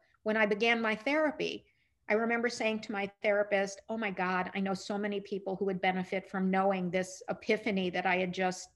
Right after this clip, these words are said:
you know, realized." And she said to me, and I didn't really understand it at the time, but I do now. She said, "Beth, this is your journey." She understood that I had to be redirected from the part of me that wanted to help everybody else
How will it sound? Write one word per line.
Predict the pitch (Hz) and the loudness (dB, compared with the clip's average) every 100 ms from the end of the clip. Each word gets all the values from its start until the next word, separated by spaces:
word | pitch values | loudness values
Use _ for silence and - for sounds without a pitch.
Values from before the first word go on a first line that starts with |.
| - | -6
you | 202 | -4
know, | 190 | -2
realized." | 185 247 233 175 180 180 - _ _ _ _ | 2 4 4 4 0 -4 -12 _ _ _ _
And | 196 185 | -6 -4
she | 220 | -6
said | - 202 196 | -4 -2 -2
to | - | -4
me, | 190 180 180 - - _ - | -2 -2 -2 -6 -14 _ -4
and | 220 | 0
I | 233 | 2
didn't | 247 | 2
really | 240 262 254 | 4 2 4
understand | 240 240 247 - 247 254 | 0 -2 -6 -4 -4 -2
it | 196 | -4
at | 180 | -4
the | 185 | -8
time, | - 185 185 190 | -8 -8 -8 -8
but | 196 | -4
I | 190 | -4
do | 185 202 | 0 0
now. | 202 202 170 - - _ _ _ | 0 -2 -4 -6 -12 _ _ _
She | - - | -18 -12
said, | - 196 185 | -8 -6 -2
"Beth, | 190 185 | -2 -2
this | 233 226 | -6 -4
is | 202 190 | -4 0
your | 185 | 0
journey." | 185 180 180 180 180 _ _ _ | -2 -4 -6 -8 -12 _ _ _
She | - 285 | -2 0
understood | 262 285 285 - - 294 294 180 190 - _ _ _ _ - | 2 2 0 -2 0 2 4 2 -2 -12 _ _ _ _ 0
that | 240 | 2
I | 240 | 2
had | 226 262 254 | 2 2 2
to | 247 | 0
be | 254 | 0
redirected | 226 247 220 202 214 208 180 | 0 0 2 2 2 0 -2
from | - 190 | -2 -2
the | 190 | -2
part | - 214 208 | 0 0 0
of | 208 | 0
me | 202 | 0
that | 190 190 | 0 0
wanted | 190 190 185 | 0 0 -2
to | 196 | -2
help | 180 175 | -2 -2
everybody | 170 175 175 170 170 185 | -2 -4 -4 -4 -6 -6
else | - - - | -6 -8 -14